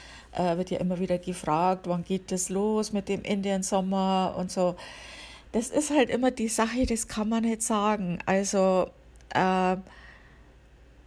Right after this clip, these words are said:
du kannst Glück haben und das wird wunder-, wunderschön und alles ist toll. Und du kannst da Pech haben und es regnet die ganze Zeit und alles ist Matsch und bäh.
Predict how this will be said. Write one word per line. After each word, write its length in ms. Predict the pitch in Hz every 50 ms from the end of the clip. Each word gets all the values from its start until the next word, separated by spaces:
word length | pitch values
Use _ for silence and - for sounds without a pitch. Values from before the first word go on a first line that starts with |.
| - - -
du 60 | 208
kannst 460 | - - 214 202 214 220 - - -
Glück 280 | 240 240 285 277 - -
haben 440 | 233 214 220 226 233 233 233 226 -
und 220 | - 202 196 190 -
das 200 | 202 202 - -
wird 220 | 208 208 196 196
wunder-, 360 | 208 226 262 285 277 277 254
wunderschön 880 | 262 262 269 277 262 269 262 254 - - 254 247 254 254 254 254 247 240 -
und 480 | - - 202 208 190 190 196 185 -
alles 360 | - 208 226 220 226 226 -
ist 240 | - 220 - - -
toll. 360 | - 202 208 208 220 226 233 - - - - - - - - - -
Und 140 | 208 202 226
du 40 | 220
kannst 340 | - 226 208 208 - -
da 80 | 208 196
Pech 340 | 202 - 233 208 214 - -
haben 160 | 202 202 202
und 100 | 196 196
es 140 | 190 - -
regnet 380 | 196 196 - - 202 196 -
die 80 | 196 175
ganze 380 | - 185 185 180 - - 185 185
Zeit 340 | - 202 175 180 180 180
und 140 | 185 180 -
alles 320 | - 180 180 190 185 - -
ist 180 | 175 - -
Matsch 340 | 175 160 165 - - - -
und 300 | - - 156 151 - -
bäh. 180 | - - - -